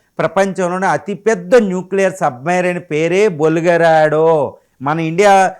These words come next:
అరిహంత, అరిఘాట్ యొక్క న్యూక్లియర్ సబ్‌మెరైన్స్ బరువు ఏడు వేల ఐదు వందల టన్నులు. అంటే నీటిని పక్కన పెడితే ఇది సుమారు ఇరవై నాలుగు వేల టన్నులతోటి ఉంటుందండి. వరల్డ్స్ deadliest and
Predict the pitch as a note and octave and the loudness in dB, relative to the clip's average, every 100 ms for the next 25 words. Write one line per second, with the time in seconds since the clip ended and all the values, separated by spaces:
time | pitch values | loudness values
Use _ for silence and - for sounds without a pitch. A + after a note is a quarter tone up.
0 | _ C3+ D3+ F#3 F#3+ F#3 F3 F#3 D#3+ F3+ | _ -2 0 2 0 -2 0 2 2 2
1 | F#3 F#3 F#3 F3+ E3+ E3+ E3+ D#3 E3+ F#3 | 2 2 0 -4 -4 -4 -6 -6 -4 -2
2 | F#3 F#3 C3+ D#3+ E3+ F3 D3 D3 D3+ F#3+ | -2 -2 -6 -4 -4 -6 -4 -2 0 0
3 | D#3 E3+ _ _ C#3+ E3+ F3+ F3+ F3 F3 | -2 -4 _ _ -2 2 2 4 4 4
4 | E3 D#3+ D#3 D#3+ E3 E3+ D#3+ E3 E3 - | 2 0 0 0 2 -2 -2 -2 -2 0
5 | D3 F#3 G3 - C#3+ D3+ D#3+ D#3+ F3+ F3+ | -2 0 0 -2 -6 -6 -4 -4 -4 -6
6 | F3 E3+ C3+ C#3+ F3 D#3+ D#3 G3 A#3+ - | -6 -8 -12 -12 -8 -6 -4 -6 -6 -10
7 | _ _ D3+ E3+ E3+ E3 E3 G#3 A3+ A#3 | _ _ -8 -6 -8 -8 -2 2 4 2
8 | G3+ E3+ F3 F3 F3+ F3 E3 E3 E3 E3 | 0 0 0 0 0 0 0 0 0 0
9 | D#3+ D#3+ D#3 D3 D3 G#3 A3+ A3+ G3+ F3+ | 0 0 -2 -4 0 2 2 2 -2 -4
10 | D#3+ F3 F3 D3+ D3+ E3+ G3+ F#3+ C3 D3+ | -8 -8 -6 -4 -2 -2 -2 -6 -4 -4
11 | C3+ F#3 F#3+ F#3+ F#3+ G3 G#3+ | -4 -4 -2 -4 -4 -8 -8